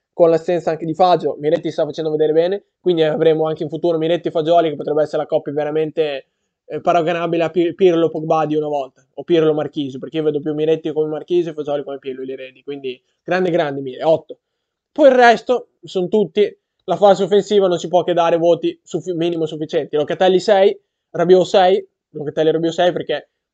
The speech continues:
hanno fatto la fase difensiva in modo buono, giusto,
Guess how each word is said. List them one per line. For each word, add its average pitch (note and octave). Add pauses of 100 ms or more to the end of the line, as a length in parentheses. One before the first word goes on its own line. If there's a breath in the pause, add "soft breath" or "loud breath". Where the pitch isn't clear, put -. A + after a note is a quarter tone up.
(140)
hanno E3
fatto F3
la D#3
fase F3
difensiva E3+
in D#3
modo D3+
buono, E3+
giusto, D#3+